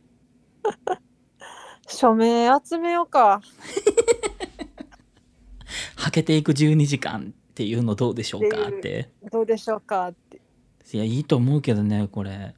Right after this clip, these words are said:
Speaker 2: だってやっぱそういう発言が多い人は、人と十二時間接触できないってことが増えていきますから。
Speaker 1: せやな。
Speaker 2: そうそうそう。
Speaker 1: やっぱ見つめ直してもらわな。
Speaker 2: そう。自分たちも多分見つめ直すでしょうしね。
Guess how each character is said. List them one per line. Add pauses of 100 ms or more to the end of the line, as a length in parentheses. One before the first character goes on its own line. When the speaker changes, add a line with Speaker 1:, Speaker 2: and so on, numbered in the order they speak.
(260)
Speaker 2:
だ
っ
て
や
っ
ぱ
そ
う
い
う
発
言
が
多
い
人
は、
人
と
十
二
時
間
接
触
で
き
な
い
っ
て
こ
と
が
増
え
て
い
き
ま
す
か
ら。 (340)
Speaker 1:
せ
や
な。
Speaker 2:
そ
う
そ
う
そ
う。
Speaker 1:
や
っ
ぱ
見
つ
め
直
し
て
も
ら
わ
な。 (200)
Speaker 2:
そ
う。 (280)
自
分
た
ち
も
多
分
見
つ
め
直
す
で
し
ょ
う
し
ね。